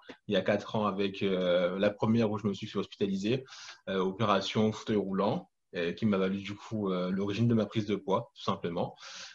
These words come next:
Et là récemment, du coup en février, avec, euh, rupture du tendon d'Achille droit, donc rebelote opération, plus confinement, donc, euh, voilà, pas mal de choses à zé-, à gérer, tout simplement.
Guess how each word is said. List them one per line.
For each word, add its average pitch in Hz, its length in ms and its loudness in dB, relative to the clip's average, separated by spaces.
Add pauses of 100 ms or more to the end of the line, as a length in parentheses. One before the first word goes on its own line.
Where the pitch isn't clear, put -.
(120)
Et 107 300 4
là 110 120 8
récemment, 113 480 4
du 107 160 -4
coup 208 140 -2
en 202 100 2
février, 95 480 -2
avec, 90 380 -4
euh, 90 340 -2
rupture 101 380 0
du 113 80 0
tendon 110 220 4
d'Achille 104 340 4
droit, 92 420 2
donc - 420 -6 (140)
rebelote 117 360 4
opération, 117 680 2 (420)
plus 131 160 0
confinement, 127 540 6
donc, 113 300 2
euh, 107 200 8
voilà, 104 360 4
pas 110 80 10
mal 117 160 8
de 120 80 6
choses 117 200 4
à 110 60 8
zé-, 101 240 0
à 104 100 0
gérer, 95 380 0
tout - 80 -12
simplement. 92 400 -6